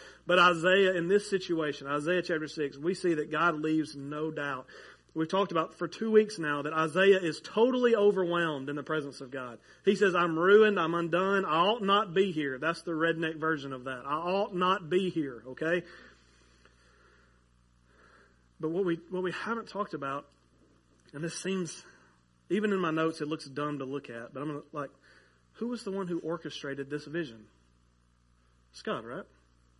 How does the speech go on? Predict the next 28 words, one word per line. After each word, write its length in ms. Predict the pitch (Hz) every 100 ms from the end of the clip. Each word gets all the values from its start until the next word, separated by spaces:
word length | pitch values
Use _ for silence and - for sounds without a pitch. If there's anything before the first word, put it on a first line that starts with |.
| -
We 80 | 190
know 100 | 127
that. 220 | 120 165 _ _ _ _ _ _ _ -
It 60 | 135
wasn't 260 | 151 156
bad 180 | 147 151
Mexican. 640 | 143 151 - 180 185 175 -
Like, 160 | 156 160
this 160 | 170
was, 180 | 180 151 -
this 180 | 175 165
was 120 | 151
a 40 |
vision 460 | 135 131 170 202 196
that 160 | 170 -
came 480 | - 196 214 214
from 320 | 202 208 180 160
God. 500 | 156 180 135 117 - _ _ - - _ _ _
This 120 | 143
came 440 | - - 196 220 220
from 280 | - 190 165
God. 380 | 170 180 131 110 _ _ _ _ _ _ _ _ _ -
So 220 | - 196
God 480 | 160 180 220 277 202
wanted 400 | 208 233 240 226
to 100 | 220
present 400 | - 180 156 214
Isaiah 580 | 214 202 165 156 147